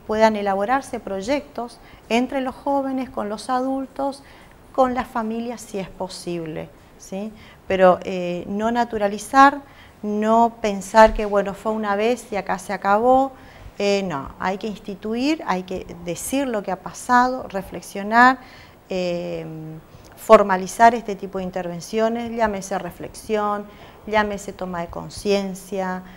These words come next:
eh, de, desarrollo de habilidades emocionales, eh, pero creo que hay que instalar un dispositivo de salud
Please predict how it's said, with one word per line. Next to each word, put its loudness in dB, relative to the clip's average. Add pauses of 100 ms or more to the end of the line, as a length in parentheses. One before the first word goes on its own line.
(260)
eh, 0
de, 4 (180)
desarrollo -4
de -2
habilidades -4
emocionales, -4 (480)
eh, -4 (960)
pero 0
creo 4
que 0
hay 4
que -8
instalar 2
un -4
dispositivo -2
de -4
salud -4